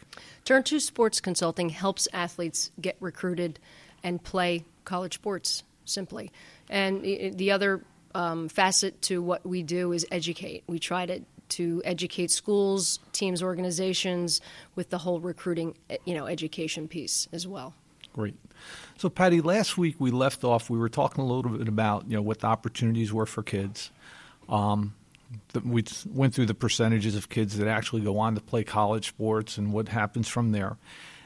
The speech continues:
Speaker 2: And why don't we start this week with talking to our listeners about, you know, there's really three levels of college sports that people hear about. You hear D one, D two, D three. You know, we're in March Madness right now,
Speaker 1: Right.
Speaker 2: which is,
Speaker 1: Yeah,
Speaker 2: you know,
Speaker 1: thrilling.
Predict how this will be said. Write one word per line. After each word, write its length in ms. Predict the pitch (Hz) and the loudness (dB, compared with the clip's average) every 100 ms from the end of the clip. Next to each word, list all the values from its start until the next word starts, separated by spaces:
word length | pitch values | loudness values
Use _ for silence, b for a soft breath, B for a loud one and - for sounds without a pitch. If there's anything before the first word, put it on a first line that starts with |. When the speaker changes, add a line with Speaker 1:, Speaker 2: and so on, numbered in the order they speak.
| B - | B -2
Speaker 2:
And 140 | 160 | 2
why 140 | 175 247 | 6 6
don't 120 | 302 | 6
we 80 | 233 | 2
start 360 | - 156 123 | 4 4 4
this 220 | 135 120 127 | 2 2 4
week 280 | 113 - | 2 2
with 260 | 113 107 - | 0 0 0
talking 380 | - - - 113 | 2 2 4 2
to 120 | 151 | 4
our 100 | 117 | 6
listeners 480 | 113 117 127 113 98 | 6 4 2 2 2
about, 420 | 98 101 98 101 - - 123 | 0 2 0 -2 -10 -16 -6
you 120 | 113 | -4
know, 40 | |
there's 220 | 113 127 | -2 -2
really 260 | 160 214 143 | 2 4 2
three 320 | - 117 127 | 2 2 2
levels 480 | 113 113 117 110 104 | 4 4 4 2 0
of 140 | 101 - | -4 -6
college 460 | - 107 104 - | -2 0 -2 -6
sports 380 | - 107 101 - | -4 -4 -4 -4
that 120 | 104 - 139 - - | -6 -6 -16 -16 -2
people 280 | 120 - 107 | -2 0 2
hear 200 | 117 117 | 6 6
about. 320 | 98 92 - | 4 -2 -4
You 80 | 104 | -2
hear 120 | 101 | -2
D 260 | 95 110 | 2 4
one, 580 | 110 107 113 113 113 113 | 6 6 6 6 6 4
D 180 | 101 110 | 2 -2
two, 360 | - 117 113 110 | 0 2 2 2
D 220 | 107 110 | 2 2
three. 400 | - 107 113 117 | 0 0 2 2
You 200 | 113 107 | 2 2
know, 80 | 107 | 4
we're 200 | 107 113 | 4 6
in 80 | |
March 320 | 110 113 - - | 6 4 4 4
Madness 400 | 110 110 113 - | 6 6 4 6
right 200 | 113 107 | 4 4
now, 200 | 113 113 | 4 6
Speaker 1:
Right. 80 | |
Speaker 2:
which 180 | 110 104 | 4 6
is, 280 | 113 107 - | 4 4 0
Speaker 1:
Yeah, 180 | 190 175 - | -6 -8 0
Speaker 2:
you 80 | 110 | 4
know, 40 | |
Speaker 1:
thrilling. 340 | 226 214 180 | 4 2 -2